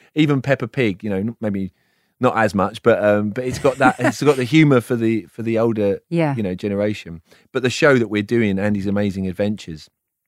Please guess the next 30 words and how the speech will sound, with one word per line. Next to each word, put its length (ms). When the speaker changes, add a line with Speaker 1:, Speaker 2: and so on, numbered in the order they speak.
Speaker 1:
it 60
was 100
actually 300
written 220
by 200
Mister 240
Maker, 340
uh, 40
Speaker 2:
Yes. 220
Speaker 1:
who, 120
who 60
was, 160
who 260
was 100
in 220
the, 260
uh, 220
the 120
last 320
show 180
that 120
we 80
did, 240
which 160
was 120
in 120
two 160
thousand 300
and 100
nineteen. 580